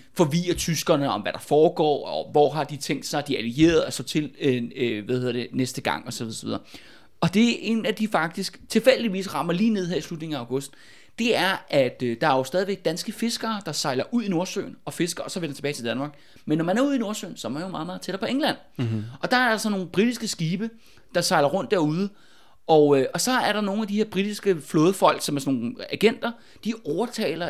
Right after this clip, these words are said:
Speaker 1: en lokal fisker, som sejler ud fra Hirtshals, altså op i Nord-, øh, Jylland,
Speaker 2: Mhm.
Speaker 1: og siger til ham, "Du skal tage tilbage til Danmark, og så skal du sige, at du har set en kæmpe britisk krigsflåde
Speaker 2: Okay.
Speaker 1: på vej mod Danmark."
Speaker 2: Ja.
Speaker 1: Og det gør ham der, fiskeren.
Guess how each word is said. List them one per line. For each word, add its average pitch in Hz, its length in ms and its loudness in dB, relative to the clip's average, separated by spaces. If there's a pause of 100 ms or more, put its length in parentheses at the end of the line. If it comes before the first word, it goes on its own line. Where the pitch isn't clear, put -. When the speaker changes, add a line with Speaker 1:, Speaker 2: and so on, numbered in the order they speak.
Speaker 1:
en 165 100 -4
lokal 151 440 -6
fisker, 165 360 -6
som 160 220 -10
sejler 156 280 -4
ud 151 100 -4
fra 170 160 -14
Hirtshals, - 580 -6 (180)
altså 156 160 -2
op 139 140 0
i 175 40 -4
Nord-, 170 380 -2
øh, 139 360 -2
Jylland, 160 220 -4 (240)
Speaker 2:
Mhm. 117 120 -4
Speaker 1:
og - 80 -2
siger 180 120 -4
til 180 140 -4
ham, 180 60 -6 (420)
"Du 180 80 -8
skal 220 160 -4
tage 208 120 -6
tilbage 185 440 4
til - 160 -8
Danmark, 147 400 -2 (320)
og 135 80 -8
så - 60 -6
skal 196 160 -8
du 170 40 -8
sige, 160 320 -8
at 139 60 -14
du 135 60 -8
har 131 40 -8
set 180 240 -8
en 170 200 -10
kæmpe 196 420 -8
britisk - 540 -12 (180)
krigsflåde 214 480 -6 (680)
Speaker 2:
Okay. 131 260 -6 (100)
Speaker 1:
på 190 100 -2
vej 160 180 0
mod 151 160 -6
Danmark." 127 400 -16 (100)
Speaker 2:
Ja. 120 120 0 (480)
Speaker 1:
Og 160 120 -2
det 285 120 -2
gør 269 120 6
ham 226 220 -2
der, 101 100 -4
fiskeren. - 400 -12